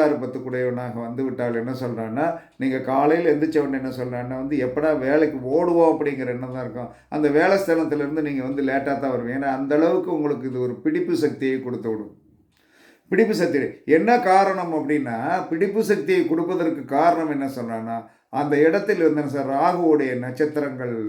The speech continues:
வந்து இருக்கிறது. அப்ப ராகுவுடைய நட்சத்திரங்கள் இருக்கிறது அப்படின்னு சொல்லி வரும்போது, அங்க ஒரு ஈர்ப்பு சக்தி ஏதாவது ஒரு விதத்தில், ஒண்ணு பணமாக கிடைக்கலாம்,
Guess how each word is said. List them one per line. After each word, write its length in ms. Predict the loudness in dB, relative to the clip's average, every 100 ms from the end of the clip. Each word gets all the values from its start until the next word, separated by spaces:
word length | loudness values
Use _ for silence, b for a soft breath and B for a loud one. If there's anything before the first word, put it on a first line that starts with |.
| -6
வந்து 180 | -4 0
இருக்கிறது. 440 | 2 2 2 -4 -8 -16 b b b
அப்ப 280 | -4 0 0 0 2
ராகுவுடைய 580 | 6 8 8 6 4 2 2
நட்சத்திரங்கள் 600 | -4 -2 0 0 0 -4 -4
இருக்கிறது 380 | -4 -4 -4 -2
அப்படின்னு 300 | -4 -6 -6 -6
சொல்லி 180 | -4 -2
வரும்போது, 560 | -2 -4 -8 -8 -2 -2 -2 B
அங்க 220 | -4 0 2
ஒரு 180 | 2 2 4 4
ஈர்ப்பு 300 | 2 0 0
சக்தி 400 | 2 0 0 -2 0 2 4
ஏதாவது 460 | 4 6 6 6 6 2
ஒரு 180 | 0
விதத்தில், 420 | -2 -4 -8 -12 -16 b b b
ஒண்ணு 180 | -8 -6 -6
பணமாக 480 | -6 -4 0 0 0 -4
கிடைக்கலாம், 420 | -10 -14 -18